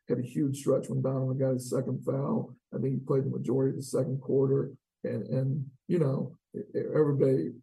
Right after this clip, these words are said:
thinks Donovan is scoring all the points or,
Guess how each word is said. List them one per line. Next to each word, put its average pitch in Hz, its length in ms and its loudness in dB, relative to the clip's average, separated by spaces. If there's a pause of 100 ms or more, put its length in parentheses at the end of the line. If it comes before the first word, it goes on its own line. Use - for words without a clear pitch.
(140)
thinks 131 280 -4
Donovan 131 500 -2
is - 120 -8
scoring 139 380 -2 (460)
all 135 140 2
the 127 200 -6
points 135 380 -2
or, 127 240 0